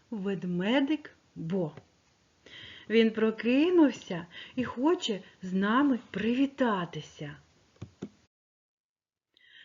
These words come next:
Сонечко встало. Іде новий день. Пташка у небі співає пісень.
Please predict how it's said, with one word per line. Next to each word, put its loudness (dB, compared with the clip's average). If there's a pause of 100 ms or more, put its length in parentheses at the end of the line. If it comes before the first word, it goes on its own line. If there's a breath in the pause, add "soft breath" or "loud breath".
(100)
Сонечко 2
встало. -10 (2000)
Іде 4
новий 2
день. -2 (1900 loud breath)
Пташка 0
у 0
небі 4 (120)
співає -2 (180)
пісень. 2